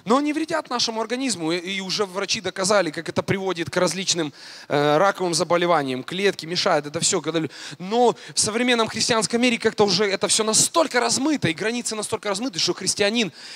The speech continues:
если он не утвержден Словом Божьим, он даже иногда разобраться не может. Мы вчера с молодежью говорили,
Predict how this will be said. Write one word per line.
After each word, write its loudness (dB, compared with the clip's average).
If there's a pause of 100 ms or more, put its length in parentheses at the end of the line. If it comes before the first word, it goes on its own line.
если 0
он 2
не -2
утвержден -2
Словом -4
Божьим, -2
он -2
даже -2
иногда -2
разобраться -4
не -8
может. -12 (1500)
Мы 4
вчера 4
с 0
молодежью 0
говорили, 2